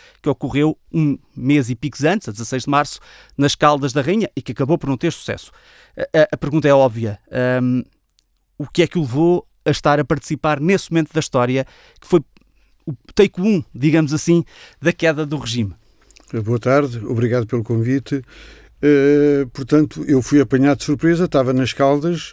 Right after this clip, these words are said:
Speaker 2: eh,
Speaker 1: Portanto, estava a cumprir o serviço
Speaker 2: estava
Speaker 1: militar?
Speaker 2: a cumprir o serviço militar obrigatório.
Speaker 1: Era jovem, tinha vinte e
Speaker 2: Eh,
Speaker 1: poucos
Speaker 2: tinha
Speaker 1: anos.
Speaker 2: vinte e um, vinte e uns ou vinte e um anos,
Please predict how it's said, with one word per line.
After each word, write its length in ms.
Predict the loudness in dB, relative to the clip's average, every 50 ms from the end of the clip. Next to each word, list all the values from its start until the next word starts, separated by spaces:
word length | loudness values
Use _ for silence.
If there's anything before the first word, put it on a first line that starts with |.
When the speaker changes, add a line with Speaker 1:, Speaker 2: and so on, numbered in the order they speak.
| -6 0
Speaker 2:
eh, 500 | 2 2 4 4 4 2 2 2 0 -2 -6 -10 -20 -20 -20 -10
Speaker 1:
Portanto, 200 | -6 -4 -4 -2
estava 220 | 0 0 0 0 0
a 20 |
cumprir 240 | -2 -2 -2 -2 -2
o 40 | -2
serviço 200 | -2 -2 0 2
Speaker 2:
estava 140 | 4 4 4
Speaker 1:
militar? 160 | 6 4 4
Speaker 2:
a 20 | 2 0
cumprir 340 | 0 0 2 2 2 2
o 100 | 2 0
serviço 560 | 0 -2 -2 -2 0 0 0 -2 -2 -4 -2 -2 0 2
militar 340 | 0 0 0 0 -2 -2 0
obrigatório. 600 | 0 0 0 0 0 2 2 2 4 2 2 0 0
Speaker 1:
Era 160 | 0 0 0
jovem, 340 | 2 2 2 2 2 0 -2
tinha 220 | -2 -2 -2 0
vinte 220 | 0 0 0 -2
e 20 | -2
Speaker 2:
Eh, 20 |
Speaker 1:
poucos 200 | 0 2 4 6
Speaker 2:
tinha 100 | 6 6
Speaker 1:
anos. 140 | 6 4 2
Speaker 2:
vinte 160 | 2 0 -2
e 260 | -2 0 0 0 0
um, 140 | 0 -2 -4 -6
vinte 340 | -6 -4 -2 -2 0 0 0
e 60 | 0
uns 140 | 0 -2 -4
ou 60 | -4
vinte 220 | -4 -4 -4 -4
e 40 | -4
um 140 | -2 -2 -2
anos, 300 | -2 -4 -6 -8 -12